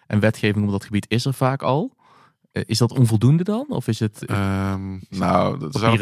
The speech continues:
Speaker 2: paar dingen die
Speaker 1: tijger?
Speaker 2: spelen. Je hebt, neem die, die nieuwe, eh, wetgeving rondom artificiële intelligentie, hè, dus de Europese, eh, verordening, in de maak, want hij is nog niet officieel, eh, aangenomen. Maar goed, dat zal, dat zal niet lang meer duren.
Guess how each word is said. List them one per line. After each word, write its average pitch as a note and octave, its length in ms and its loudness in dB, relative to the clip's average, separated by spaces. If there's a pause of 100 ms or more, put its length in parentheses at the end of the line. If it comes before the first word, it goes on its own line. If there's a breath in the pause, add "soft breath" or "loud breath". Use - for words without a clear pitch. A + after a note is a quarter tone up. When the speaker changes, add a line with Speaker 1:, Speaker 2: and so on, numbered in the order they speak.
Speaker 2:
paar A#2+ 80 4
dingen A#2+ 180 0
die A2 140 -4
Speaker 1:
tijger? F2 300 -4
Speaker 2:
spelen. G2 200 -6
Je G2 180 -4
hebt, - 320 -8
neem A2 220 0
die, G#2+ 160 0
die G#2+ 140 -2
nieuwe, G2+ 560 2
eh, F#2+ 140 0
wetgeving G2 400 -4
rondom F#2 280 -8
artificiële - 300 -2
intelligentie, F#2+ 520 -2
hè, A2+ 140 -2
dus G2+ 160 -8
de F#2+ 200 -8
Europese, F#2 680 -2
eh, F2+ 100 -4
verordening, A2 440 -4 (320 loud breath)
in A#2 180 4
de G#2 60 6
maak, F2 280 4
want G#2 120 -4
hij G2 100 2
is F#2 60 -2
nog F#2 100 -4
niet G#2+ 180 -2
officieel, G2+ 580 -2
eh, - 60 -2
aangenomen. A2 560 -4 (520 loud breath)
Maar E2 200 0
goed, F2 160 -2
dat - 120 -8
zal, F2 240 2
dat - 140 -4
zal F#2 120 -2
niet F2 120 0
lang E2+ 140 2
meer E2+ 100 2
duren. G#2+ 300 0